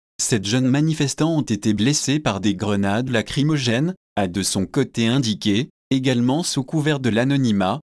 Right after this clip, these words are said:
une source médicale qui dit les avoir reçus dans sa clinique privée.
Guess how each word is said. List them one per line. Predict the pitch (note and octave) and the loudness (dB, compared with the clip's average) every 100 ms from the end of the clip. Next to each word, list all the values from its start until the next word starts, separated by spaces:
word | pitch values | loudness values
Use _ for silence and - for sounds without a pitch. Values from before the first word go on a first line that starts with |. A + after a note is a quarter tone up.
| _ A2+ | _ 0
une | G#2+ | 2
source | G#2+ - D3 - | 2 -2 -4 -2
médicale | C#3+ D3+ C#3 C#3 C#3 C3 | 0 0 0 -2 0 0
qui | B2 A2+ | -2 -4
dit | C3 F3 | -2 0
les | E3+ C#3+ | 0 0
avoir | B2 B2+ C#3+ | 0 -2 -2
reçus | B2+ A#2+ - F3+ | 0 -2 -2 0
dans | E3 | 0
sa | D#3+ D#3 | 0 -2
clinique | C#3 C#3 B2 D3+ - | -2 2 2 0 -4
privée. | D3 C3 G2+ | -4 -2 -2